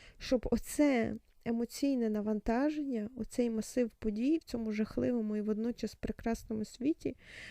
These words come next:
проходив поступово, так, щоб ми це пізнавали поступово. Е, і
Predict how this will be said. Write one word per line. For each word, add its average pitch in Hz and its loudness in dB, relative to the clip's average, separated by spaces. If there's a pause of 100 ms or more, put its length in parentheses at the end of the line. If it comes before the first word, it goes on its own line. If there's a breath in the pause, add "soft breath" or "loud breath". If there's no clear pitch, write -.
(140)
проходив 240 2 (120)
поступово, 226 0 (160)
так, 233 -4
щоб 233 -4
ми 247 0
це 240 -4
пізнавали 226 -2
поступово. 214 -4 (760 soft breath)
Е, 220 0
і 233 -2